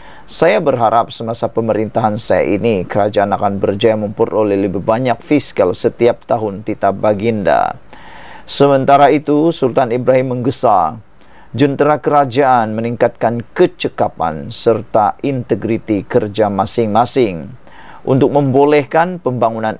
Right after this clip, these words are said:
ekonomi dicapai dengan baik. Tita Baginda, saya tidak suka dengan sistem yang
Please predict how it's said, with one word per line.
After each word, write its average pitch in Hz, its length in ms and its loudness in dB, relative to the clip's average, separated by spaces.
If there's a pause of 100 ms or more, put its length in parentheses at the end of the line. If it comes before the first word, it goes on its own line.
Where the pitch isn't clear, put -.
ekonomi 104 560 -2
dicapai 95 640 -2
dengan 90 480 -4
baik. 90 480 -2 (640)
Tita 139 320 2
Baginda, 143 880 2
saya 120 480 2
tidak 117 320 0
suka 101 560 0
dengan 98 400 -4
sistem 104 640 0
yang 101 160 -2